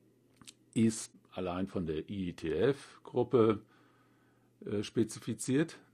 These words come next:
zwanzig elf, basiert auch auf der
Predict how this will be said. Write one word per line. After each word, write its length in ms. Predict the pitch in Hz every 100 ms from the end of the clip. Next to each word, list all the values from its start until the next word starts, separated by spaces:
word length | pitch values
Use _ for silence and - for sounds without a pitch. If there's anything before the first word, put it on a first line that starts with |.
| _ _ _ _
zwanzig 480 | - 82 - 85 -
elf, 400 | 113 143 - - _ _ _ _ _ _ _ _ _ _ _ _ _ _ _ _ -
basiert 460 | 92 90 98 -
auch 420 | 95 92 147 -
auf 300 | 113 117 120
der 540 | - 123 113 110 104